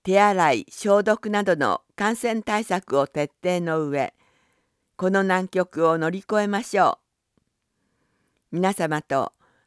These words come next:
安心してお会いできる日を楽しみに待ちたいと思います。今年も変わりなく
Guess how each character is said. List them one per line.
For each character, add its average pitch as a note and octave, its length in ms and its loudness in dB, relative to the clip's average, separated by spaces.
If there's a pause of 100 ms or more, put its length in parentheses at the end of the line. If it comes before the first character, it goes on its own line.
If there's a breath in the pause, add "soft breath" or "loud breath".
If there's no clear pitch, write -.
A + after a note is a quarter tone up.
安 G#3 240 0
心 A3+ 360 -4
し - 120 -14
て G3 300 4
お F3+ 140 4
会 G3 140 4
い - 20 0
で F#3+ 160 -2
き F#3+ 160 -8
る F3+ 120 0
日 E3 200 -2
を C3 240 0
楽 F#3 240 -2
し A#3 160 -8
み G#3+ 100 -4
に G#3+ 140 -2
待 G3+ 160 -4
ち - 100 -20
た G3 140 -2
い F#3 80 -4
と D#3+ 160 -2
思 D3+ 200 -4
い C#3+ 80 -6
ま C3 140 -6
す。 - 240 -20 (1400)
今 E3 120 -10
年 F#3 340 0
も C#3+ 340 0
変 F3+ 120 0
わ G3 120 4
り A3 140 -2
な A3 160 -4
く D#3+ 280 -10